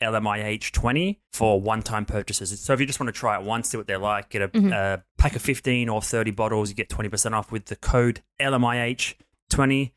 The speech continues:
Speaker 1: at magicmind dot com.
Speaker 2: Try it out. See what you think.
Speaker 1: Oh, they're tasty.
Speaker 2: Very, very good.
Speaker 1: I gotta save that. I'm doing a double shot podcast after this, so I gotta save
Speaker 2: Oh, some of
Speaker 1: at
Speaker 2: your
Speaker 1: least
Speaker 2: coffee?
Speaker 1: one of the double shots for later.
Speaker 2: Or, or you
Speaker 1: Well,
Speaker 2: have
Speaker 1: yeah,
Speaker 2: the rest
Speaker 1: yeah.
Speaker 2: of my coffee.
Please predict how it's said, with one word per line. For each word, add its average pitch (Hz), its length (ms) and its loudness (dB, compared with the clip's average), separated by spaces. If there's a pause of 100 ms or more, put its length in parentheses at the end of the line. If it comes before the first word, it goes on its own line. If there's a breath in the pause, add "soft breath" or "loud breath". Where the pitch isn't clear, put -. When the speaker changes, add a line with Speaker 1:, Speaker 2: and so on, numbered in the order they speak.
(120)
Speaker 1:
at 143 140 0
magicmind 131 580 0
dot 127 220 -4
com. - 380 -4 (120)
Speaker 2:
Try 359 140 4
it 359 60 4
out. 349 220 2
See 294 80 -2
what 302 80 -6
you 262 80 -2
think. 190 160 2
Speaker 1:
Oh, 135 40 6
they're 117 140 2
tasty. 101 460 -10 (100)
Speaker 2:
Very, 175 140 4
very 139 120 -6
good. - 260 -18
Speaker 1:
I 113 100 2
gotta 123 120 4
save 113 220 0
that. 104 180 -2 (120)
I'm 113 100 -6
doing 127 220 4
a 107 60 2
double 110 340 -2
shot - 520 -2
podcast 110 640 0
after 110 220 -6
this, 120 140 0
so 120 80 -2
I - 20 -2
gotta 110 200 -4
save 98 500 -6
Speaker 2:
Oh, 254 80 0
some 202 180 4
of 214 120 2
Speaker 1:
at - 40 2
Speaker 2:
your 123 100 4
Speaker 1:
least 226 120 0
Speaker 2:
coffee? 285 100 -2
Speaker 1:
one 110 200 0
of - 80 -4
the 104 80 -4
double 98 380 -4 (100)
shots - 300 -6
for 104 120 -10
later. 95 400 -4 (100)
Speaker 2:
Or, 233 340 2
or 208 160 2
you 202 300 0
Speaker 1:
Well, 147 200 4
Speaker 2:
have 147 100 0
Speaker 1:
yeah, 151 80 2
Speaker 2:
the 147 60 0
rest 220 180 0
Speaker 1:
yeah. 156 80 0
Speaker 2:
of - 40 0
my 214 140 -2
coffee. 240 560 0